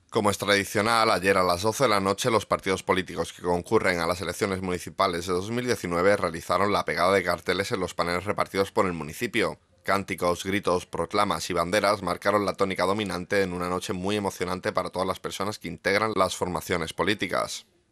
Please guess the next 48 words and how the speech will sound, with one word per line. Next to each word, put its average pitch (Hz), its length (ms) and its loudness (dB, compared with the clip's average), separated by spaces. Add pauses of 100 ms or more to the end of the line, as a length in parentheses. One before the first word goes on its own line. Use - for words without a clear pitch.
(100)
Afiliados 87 720 0
y - 40 -4
personas 92 380 -4
cercanas 90 440 -2
a 80 60 -2
cada 85 160 4
agrupación 95 500 0
apoyaron 95 480 0
a 95 60 -2
sus 90 180 -6
candidatos, 85 720 -2
que 107 100 0
no 113 100 0
quisieron 92 420 0
perder 90 300 2
la 95 100 4
oportunidad 95 580 2
de 85 60 2
dejarse 90 400 -2
ver 85 160 2
a 82 80 -2
pie 95 100 0
de 95 140 -2
calle 90 280 -2
colgando 90 380 0
sus - 240 -6
propios 110 340 -2
carteles. - 640 -4 (180)
Los 87 160 -2
partidos 82 380 -4
políticos, 90 640 0
tras 82 240 -6
la 85 100 0
tradicional 82 460 -4
representación 98 580 -4
de - 60 -4
la - 140 -6
pegada 85 240 -2
de 90 100 -2
carteles 87 420 -2
que 76 100 -6
marca 87 240 -2
el 87 80 -4
comienzo 92 420 -4
de 80 60 -2
la 87 60 -2
campaña 98 340 -2
electoral, 92 520 0